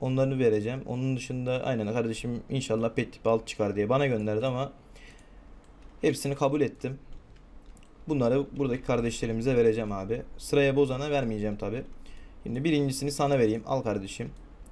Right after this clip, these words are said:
İkinciyi sana vereyim. Al abi. Sıraya bozana vermeyeceğim ama bak söyleyeyim arkadaşlar. Bak yayın, yayındayım beni <laughs> yormayın. Üçüncüye tamam T Y T vermişim bir tane. O zaman al kanka sen.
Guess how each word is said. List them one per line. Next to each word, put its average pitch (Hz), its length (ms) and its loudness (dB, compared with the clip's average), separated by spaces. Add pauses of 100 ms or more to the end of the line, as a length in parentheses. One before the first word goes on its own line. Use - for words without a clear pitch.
(200)
İkinciyi 135 440 2
sana 131 300 0
vereyim. 110 300 2
Al 127 140 2
abi. 104 280 2 (600)
Sıraya 151 320 4
bozana 156 320 2
vermeyeceğim 123 440 0
ama 104 160 -2
bak 113 160 0
söyleyeyim 135 320 -2
arkadaşlar. 117 580 -2
Bak 104 140 -2 (120)
yayın, 117 320 2
yayındayım 135 480 2
beni 127 360 4
<laughs> 220 120 -2
yormayın. 131 380 -4 (1160)
Üçüncüye 143 680 4 (220)
tamam 131 340 0 (100)
T 139 80 0
Y 135 200 4
T 131 180 4
vermişim 127 520 0
bir 127 80 -8
tane. 110 340 -2
O 123 60 -2
zaman 113 240 0
al 123 120 0
kanka 104 340 -2
sen. 107 200 -4